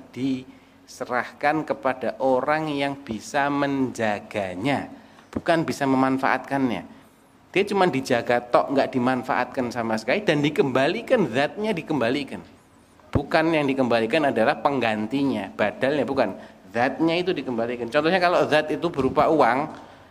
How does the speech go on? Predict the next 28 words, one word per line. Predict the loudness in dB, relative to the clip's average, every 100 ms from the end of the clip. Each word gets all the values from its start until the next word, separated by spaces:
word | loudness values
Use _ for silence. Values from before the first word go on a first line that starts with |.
| -20 -4
ya | 0
nomor | 4 4 4 2
serinya | 2 0 2 4 4 2
sama | 2 2 4 2
persis, | 0 -2 -4 0
nggak | 0 2
berubah. | 0 0 -2 -4 -8 -20 -20 -20 -20 -20 -20 -20 -20 -20 -18
Titip | -8 -8 -2 -2 0
satu | 0 0 2
miliar, | 2 4 4 4 4
masukkan | 2 0 0 0 0
berangkas, | 2 2 4 0 0
kunci | 0 0
jebret. | -2 -2 0 0 -4 -20 -20 _ _
Nggak | -4 -2
bisa | 0 2 4
diambil | 4 4 4
di | 4
A | 2
T | 2
M. | 0 2 0 -4 -14 -20 -20 _ _ _ _ _ _ _ _ _ -20 _ _
Nggak | -4 -2
bisa | -2
ditransfer-transferkan. | 0 0 2 2 2 0 0 0 -2 -8 -20 -20 _ _ -20 -20 -20 -20 -20 -2
Nggak | 0 0
bisa | 0 2 2
antum | 2 0 0
gesek. | 0 0 0 0